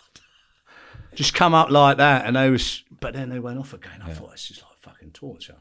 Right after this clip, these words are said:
Speaker 2: Mm.
Speaker 1: This, but anyway, you know, I, I, you know, I kinda got out of that, and, um, you know, about fifteen minutes, twenty minutes later, I thought, "Right, I've gotta get away from here."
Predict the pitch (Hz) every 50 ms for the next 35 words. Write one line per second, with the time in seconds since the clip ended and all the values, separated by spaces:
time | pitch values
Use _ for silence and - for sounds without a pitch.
0 | 80 80 78 78 80 78 73 73 - _ _ _ _ _ _ - - - - _
1 | _ _ _ - 127 123 120 117 110 104 107 104 104 110 107 117 123 117 110 110
2 | 107 104 - - - 131 123 113 110 - - _ _ _ _ 120 113 110 104 -
3 | - - - - 131 135 123 120 120 117 113 - 131 131 135 123 104 101 98 101
4 | 101 107 113 _ _ _ - 107 107 107 104 98 110 110 107 107 104 104 101 95
5 | 95 - _ _ _ - - - _ _ _ _ _ _ _ _ _ - _ _
6 | _ _ _ _ _ _ _ _ _ 110 107 104 104 101 107 107 - - - 139
7 | 117 120 - - 117 113 110 107 107 107 107 110 - - - - 123 117 110 107
8 | 101 104 110 110 - - - 98 101 95 92 - - 110 95 92 104 101 95 87
9 | 92 - - - 87 - - - 98 95 92 101 98 98 - - - 95 92 92
10 | 90 90 92